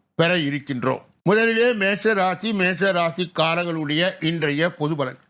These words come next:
உடல் ஆரோக்கியம் படிப்படியாய் மேம்படும். சிலருக்கு திடீர் பண வார-, வரவு வாய்ப்பு உண்டு. எதிரிகள் வகையிலே ஏற்பட்ட தொல்லைகள் நீங்கும்.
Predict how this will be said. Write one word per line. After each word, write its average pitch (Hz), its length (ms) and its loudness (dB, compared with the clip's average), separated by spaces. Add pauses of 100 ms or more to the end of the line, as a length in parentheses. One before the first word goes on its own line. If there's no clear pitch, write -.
(340)
உடல் 220 300 4
ஆரோக்கியம் 247 580 2
படிப்படியாய் 220 600 0
மேம்படும். 208 420 0
சிலருக்கு 190 480 0
திடீர் 180 360 0
பண 185 200 0
வார-, 175 420 0 (100)
வரவு 175 360 2 (540)
வாய்ப்பு 170 360 0
உண்டு. 147 280 -2 (340)
எதிரிகள் 202 400 2
வகையிலே 180 420 0
ஏற்பட்ட 160 460 -4
தொல்லைகள் 180 460 0
நீங்கும். 151 320 -6